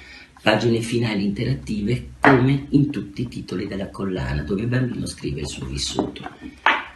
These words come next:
Sempre per temi facili, diciamo, le malattie rare, ne abbiamo affrontati diversi.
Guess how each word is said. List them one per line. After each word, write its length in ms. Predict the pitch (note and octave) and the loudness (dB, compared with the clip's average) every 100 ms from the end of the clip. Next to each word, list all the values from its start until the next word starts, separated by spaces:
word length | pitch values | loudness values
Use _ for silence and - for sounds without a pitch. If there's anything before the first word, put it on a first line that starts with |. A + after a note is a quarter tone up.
| - | -20
Sempre 440 | - D3+ D3+ - A2+ | 0 6 6 6 2
per 180 | G#2 G2+ | 0 2
temi 300 | A#2 A2 G2 | 4 4 2
facili, 760 | G2+ G2 - F2 C#2 D2 C#2+ - - | 0 -2 -4 -6 -6 -6 -8 -10 -8
diciamo, 600 | D#2 - - C#2+ C2+ - - - | -8 -4 -4 -4 -6 -12 -18 -8
le 100 | - | -2
malattie 440 | A2 G#2 G2 - F2+ | 0 2 0 2 2
rare, 380 | - C#2+ D#2 | 2 -2 -2
ne 100 | F2 | -2
abbiamo 240 | F2 G2+ G2+ | 0 0 0
affrontati 960 | - G2 E2+ F#2 F2 G2 D#2 D#2 D#2 | -2 -4 -2 -2 -2 -4 -4 -4 -6
diversi. 760 | F2 F2+ A2+ C3 - - F3 - | -4 0 2 2 0 0 -2 -2